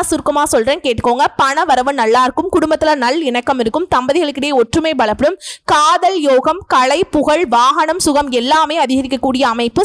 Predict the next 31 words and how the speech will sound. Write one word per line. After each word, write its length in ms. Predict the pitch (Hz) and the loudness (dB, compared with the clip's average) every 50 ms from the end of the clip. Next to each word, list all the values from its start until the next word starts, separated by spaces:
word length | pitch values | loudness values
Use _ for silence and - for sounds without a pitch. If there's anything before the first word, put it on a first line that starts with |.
| - | 0
சுக்கிர 260 | - 311 - 359 330 311 320 | -2 -2 0 0 2 2 2
பகவான் 320 | 311 - 294 294 285 277 254 | 2 2 2 2 0 0 0
உங்களுக்கு 280 | 240 240 220 262 226 - | -2 -2 -2 -2 -2 0
கொடுக்க 240 | 240 233 226 262 254 | 0 0 0 -2 0
போறாருங்க. 500 | 269 254 233 226 226 226 226 240 269 311 320 - - 466 - | 0 2 2 2 2 0 0 0 -2 -2 -2 -4 -8 -10 -4
So, 180 | - 359 349 330 302 269 | 0 2 2 2 0 -2
இப்ப 180 | - 349 330 330 | 0 0 0 2
வரைக்கும் 340 | 311 302 294 - 359 381 370 320 | 0 -2 0 -2 -4 -2 2 0
பார்த்தது 340 | 269 254 - 269 269 339 - 330 | 0 2 0 -2 -4 -2 0 0
கடகராசிக்காரர்களுக்கு 1000 | 269 269 285 320 302 294 277 285 - 320 - 285 262 262 277 269 277 269 370 392 - 339 | 0 2 2 2 2 2 2 2 0 -2 0 0 0 2 2 0 2 2 0 0 0 -2
சுக்கிர 240 | - - 370 370 381 359 | -2 0 0 0 2 2
பகவான் 340 | 330 339 311 311 311 339 - 285 | 0 2 2 0 0 0 0 0
தரக்கூடிய 460 | 247 247 247 - 285 269 262 254 294 - - 302 | 0 0 0 -2 -2 -2 0 0 -2 -2 0 0
பொது 160 | 277 - 359 - - | 0 0 0 0 0
பலன்களா 400 | 277 254 240 233 233 233 247 294 - - | 0 0 0 0 0 2 2 2 2 2
பார்த்திருக்கோம். 480 | 233 220 - - 226 - 262 285 277 | 0 0 2 0 0 2 2 0 2
இப்ப 140 | - 269 254 277 | 2 -2 0 0
கடகராசியில் 580 | 269 269 311 359 381 349 320 311 - 339 311 285 | 0 0 2 2 2 2 2 2 2 0 -2 -2
இருக்கக்கூடிய 400 | 240 285 269 - 277 254 302 320 311 - - - - - - 285 320 | -2 -4 -2 -2 0 0 2 0 0 -2 -6 -16 -12 -4 0 0 0
ஒவ்வொரு 300 | 349 349 392 403 415 381 320 | 2 2 0 0 0 0 -2
நட்சத்திரக்குமே 560 | 262 - 320 302 320 285 277 - 269 285 349 - - | -2 -2 -2 -2 0 -2 -2 -2 -2 -2 -2 -2 -2
சுக்கிர 240 | 320 - - 370 370 - 330 | -4 -2 0 0 0 0 0
பெயர்ச்சி 280 | 277 269 - - 339 294 240 | -2 -2 0 0 0 0 0
எப்படி 180 | - 302 311 311 277 | -2 -2 -2 -2 -2
இருக்க 160 | - 262 226 | -2 -4 -2
போகுது? 300 | - 220 208 226 240 269 - - | -2 -2 -2 2 0 0 0 0
புனர்பூச 360 | 320 339 349 349 381 370 330 370 320 294 | 0 0 0 0 0 0 0 0 -2 -2
நட்சத்திரம் 380 | - - 277 - 330 370 381 | -4 -4 -4 -2 -2 -2 0
நான்காம் 480 | 320 247 226 240 247 247 247 254 262 262 254 | 0 -2 -2 -2 -2 0 0 0 0 0 0
பாதம். 260 | 247 247 240 262 254 - - - - - 262 | 0 2 2 -2 -4 -4 -10 -8 -4 -2 -2
உயர்வான 460 | 285 269 330 330 349 339 320 311 349 | 0 2 0 0 0 2 0 2 2